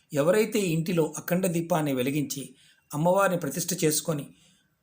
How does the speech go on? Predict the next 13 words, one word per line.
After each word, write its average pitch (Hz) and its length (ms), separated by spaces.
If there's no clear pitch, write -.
మండపంలో 185 480
పెట్టుకొని 160 460
చేస్తూ 143 280
ఉంటారో 135 580
అవి 147 340
కొంచెం 147 260
జాగ్రత్తగా, 143 720
పరిశీలనగా 180 800
ఆలోచించండి, 165 800
మీకు 147 160
అర్థమవుతుంది. 127 600
మొదటిది 175 500
ఏంటంటే, 131 580